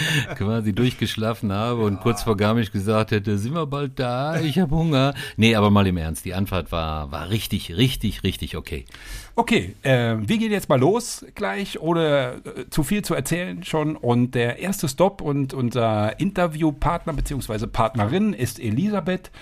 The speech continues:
Speaker 2: Sie leitet bei, ähm, GAPA Tourismus die Presse- und Öffentlichkeitsarbeit.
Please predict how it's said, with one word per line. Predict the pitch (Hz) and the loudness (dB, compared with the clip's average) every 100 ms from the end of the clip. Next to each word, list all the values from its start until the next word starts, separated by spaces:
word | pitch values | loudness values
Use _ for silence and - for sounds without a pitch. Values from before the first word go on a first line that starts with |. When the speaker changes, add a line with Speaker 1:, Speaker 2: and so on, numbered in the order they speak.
| - - | -20 -2
Speaker 2:
Sie | 131 | 2
leitet | 131 131 160 - 131 135 - | 4 4 2 0 0 -2 2
bei, | 120 113 113 113 | 4 4 2 0
ähm, | 110 104 95 95 98 95 | 0 2 2 2 0 2
GAPA | 139 - 175 | 0 0 -2
Tourismus | 135 117 147 - 139 131 - - | -2 -2 -4 -2 -2 -2 -6 -4
die | 110 107 | -2 0
Presse- | 104 156 - | -2 -4 -2
und | 113 92 - | -2 -2 2
Öffentlichkeitsarbeit. | 175 190 - 139 - 151 - 123 127 131 117 117 | 2 0 -2 -2 0 0 -2 2 4 6 4 2